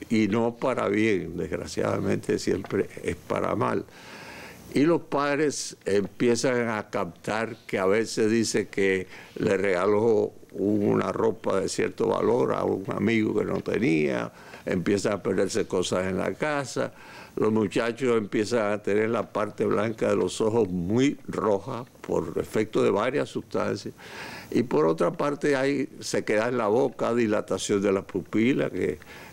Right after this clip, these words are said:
eso es fácil de advertir. También hay cambios en el apetito brutales y cambios en el sueño, y finalmente ya los padres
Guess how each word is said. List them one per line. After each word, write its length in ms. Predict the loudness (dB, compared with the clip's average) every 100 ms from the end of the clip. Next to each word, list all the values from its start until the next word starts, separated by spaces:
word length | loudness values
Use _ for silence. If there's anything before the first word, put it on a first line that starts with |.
| -4
eso 320 | -2 0 -2
es 80 | -2
fácil 420 | -2 -2 0 2
de 100 | 2
advertir. 920 | 0 -4 -16 -8 -4 -4 -4 0 0 -2 -12 -16 -18 -20 -18 -14 -2
También 600 | 0 2 2 4 4 0
hay 440 | 0 0 0 -4 -16 -20 _ -20
cambios 540 | -6 -2 2 4 4 4
en 260 | 2 2
el 120 | 2 2
apetito 640 | 0 -2 0 0 2 0
brutales 640 | 2 0 -2 -2 0 0 0
y 60 |
cambios 400 | -2 -4 0 2
en 80 | 2
el 160 | 0 0
sueño, 560 | 2 2 2 0 -2 -6 -20 -20 -20 -20 -16 -12 0
y 440 | 4 4 6 4
finalmente 840 | 2 0 0 0 0 0 -2 0 0
ya 140 | 2
los 140 | 0 -4
padres 600 | -4 -2 0 0 -2